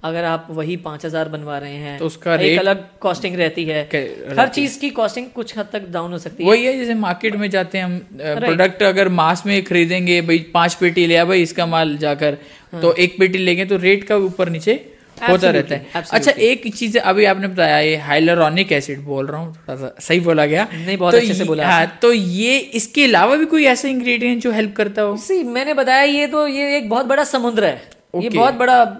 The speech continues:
Speaker 1: it's an ocean, है ना? It's, it's a, it's a vast ocean। और ये इतना चुल्लू भर पानी जितना भी नहीं रहा ये इंग्रेडिएंट तो।
Speaker 2: अच्छा जी।
Speaker 1: मतलब, मैं अच्छे इंग्रेडिएंट्स की बात कर रहा हूँ। मार्केटिंग और स्टोरी टेलिंग के लिए तो आप कुछ मर्जी बेच लीजिए। देखिए,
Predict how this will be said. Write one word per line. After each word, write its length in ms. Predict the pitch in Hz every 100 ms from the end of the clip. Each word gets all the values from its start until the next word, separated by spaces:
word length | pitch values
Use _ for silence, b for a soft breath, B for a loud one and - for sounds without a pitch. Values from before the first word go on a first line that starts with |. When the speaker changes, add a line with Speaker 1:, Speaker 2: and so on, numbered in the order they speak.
| 220
Speaker 1:
it's 240 | 220 214
an 80 | 277
ocean, 280 | 240 214 185
है 220 | 147 202
ना? 160 | 285 254
It's, 180 | 277
it's 220 | 233 262 226
a, 180 | 196
it's 160 | 190 220
a 40 |
vast 460 | 175 190 214 220 -
ocean। 240 | 160 202 233 165 B B B
और 180 | 196 220
ये 340 | 220 233 240
इतना 220 | 233 220 233
चुल्लू 400 | 240 233 233 254
भर 180 | 226
पानी 320 | 226 226 214 226
जितना 320 | 220 220 214
भी 140 | 220
नहीं 200 | 196 185
रहा 200 | 170 151
ये 180 | 147 156
इंग्रेडिएंट 560 | 151 147 143 139 139 143
तो। 100 | 214
Speaker 2:
अच्छा 280 | 233 226
जी। 280 | 208 202 143 151
Speaker 1:
मतलब, 220 | 202 247
मैं 80 | 285
अच्छे 300 | 226 - 269
इंग्रेडिएंट्स 520 | 240 220 220 226 220
की 100 | 240
बात 240 | 196 165
कर 120 | -
रहा 120 | 151 208
हूँ। 100 | 262 B B
मार्केटिंग 600 | 175 170 175 226 233 233 233
और 120 | 226
स्टोरी 420 | 220 240 220 226
टेलिंग 340 | 226 208 214
के 80 | 214
लिए 140 | 208 214
तो 100 | 214
आप 120 | 202
कुछ 200 | 208 208
मर्जी 260 | 185 165
बेच 220 | 185 160 156
लीजिए। 340 | 156 147 165
देखिए, 400 | 175 151 190 185